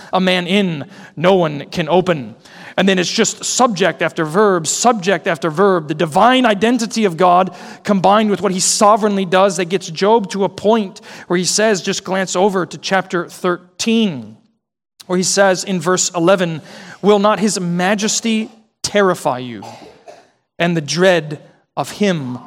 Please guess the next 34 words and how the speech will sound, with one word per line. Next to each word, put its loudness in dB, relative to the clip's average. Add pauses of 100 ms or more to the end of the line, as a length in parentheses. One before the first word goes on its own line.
(140)
fall 0 (200)
upon 0
you?" -6 (480)
Yes, 2
God 4
is 0
sovereign, 0 (380)
but 2
your 2
system 0
is -2
too -2
safe. 0
It -6
can't -4
account -2
for -6
God's 2
sovereignty. 0
That 0
means 0 (100)
sometimes 2
innocent 0
people -6
actually -8
do -6
suffer. -8 (1040)
Sometimes 2
we -2
don't -2
get 0
what -2
we -2
properly -2